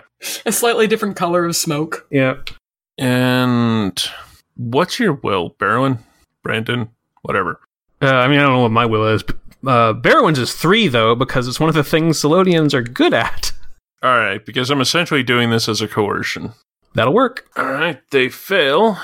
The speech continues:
Speaker 3: with one failure. The only problem is, is that there's only one door, so I'm figuring that they'll, like, toss down their blaster carbines and, like, just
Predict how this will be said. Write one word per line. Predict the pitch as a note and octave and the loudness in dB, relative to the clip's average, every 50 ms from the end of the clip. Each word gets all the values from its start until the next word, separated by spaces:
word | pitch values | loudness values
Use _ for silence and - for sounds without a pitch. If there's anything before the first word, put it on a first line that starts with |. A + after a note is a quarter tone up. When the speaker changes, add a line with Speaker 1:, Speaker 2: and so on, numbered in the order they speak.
| - - - - - - - _ - | -14 -16 -18 -20 -20 -20 -20 _ -6
Speaker 3:
with | - G#2+ G#2+ - - - | -4 -4 -4 -6 -8 -6
one | - A2 A2+ A2+ | -4 -2 -2 -2
failure. | G#2+ A2 D#2+ E2 F#2+ B2 F3 F3 _ _ _ _ _ _ _ - | -4 -4 -4 -2 -2 -4 -4 -6 _ _ _ _ _ _ _ -4
The | - D3 | -2 -2
only | G#3 G#3+ | 0 0
problem | - C4+ C4 A#3+ A3 | 0 2 2 2 2
is, | G#3 - - | 2 2 0
is | F3+ - | 0 0
that | E3+ D3+ | 0 0
there's | - C#3+ B2+ - | 0 0 0 0
only | D3 D#3+ D#3+ D3+ | 0 2 2 0
one | C3+ A#2+ B2 B2+ B2+ A#2+ A2+ A2+ - | 0 0 0 0 0 -2 -4 -4 -2
door, | - G#2+ F#2+ E2+ - - - - - | -2 -2 -2 -2 -6 -8 -8 -8 -6
so | - - B2 | -4 -2 -2
I'm | C3 | -2
figuring | C3 F#3+ F3+ E3+ E3 D#3 | -2 -2 -2 -2 -2 0
that | C#3 C#3+ B2 | 0 -2 0
they'll, | - C3 B2+ | 0 0 0
like, | B2 A#2+ A#2 A2+ - | 2 0 -2 -2 -2
toss | - A#2 A#2 B2 - | 0 0 0 0 0
down | - - A#2 A#2 A#2 A#2 A#2 A2 | 0 0 0 2 2 0 0 -2
their | A2 A2 A2 G#2+ G#2+ A2 G#2+ G2+ - _ _ _ _ - | 0 0 0 2 2 2 0 -2 -4 _ _ _ _ -10
blaster | A#2+ A2+ - A#2+ A2+ A2 G#2+ - A#2+ A2+ | -8 -6 -2 0 0 0 0 -2 -4 -4
carbines | - B2 A#2 A2+ G#2+ A2 A2 A2 A2 G#2+ A2 A2 - - | 0 0 0 2 2 2 0 2 2 0 0 -2 -4 -6
and, | - A2+ A2 G#2+ G#2+ G#2 G2+ G2 G2+ G2+ G#2 G#2 A2 A2+ - _ _ _ _ _ _ - | -4 -4 -2 -2 0 0 -2 -2 -2 -4 -4 -4 -4 -6 -8 _ _ _ _ _ _ -12
like, | - G2+ A2 - _ _ _ _ - | -10 -10 -10 -12 _ _ _ _ -8
just | - A#2+ A2+ G#2 G#2 - - _ | -4 -2 -2 -2 -2 -6 -10 _